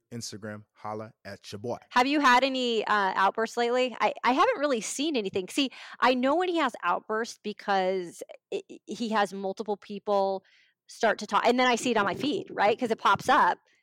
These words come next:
Speaker 2: 'cause those people are commenting on it. So the f-, it keeps popping up.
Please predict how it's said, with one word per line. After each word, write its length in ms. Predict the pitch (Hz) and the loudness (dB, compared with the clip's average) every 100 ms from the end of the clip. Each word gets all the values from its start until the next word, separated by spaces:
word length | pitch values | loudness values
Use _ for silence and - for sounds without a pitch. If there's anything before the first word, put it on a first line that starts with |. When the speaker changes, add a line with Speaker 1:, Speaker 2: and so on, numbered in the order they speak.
| _ _ _ - | _ _ _ -4
Speaker 2:
'cause 160 | 247 | 2
those 160 | 233 220 | 2 2
people 260 | 254 240 214 | -2 0 0
are 80 | |
commenting 560 | - 285 349 208 - - | 2 2 2 -2 -6 -8
on 160 | - - | -8 -8
it. 160 | - - | -10 -10
So 160 | - 220 | -2 -2
the 60 | 208 | -2
f-, 80 | - | -8
it 260 | 220 226 202 _ | -10 -8 -10 _
keeps 180 | - 240 | -8 -4
popping 300 | - 196 196 | 0 0 2
up. 200 | 240 - | 0 0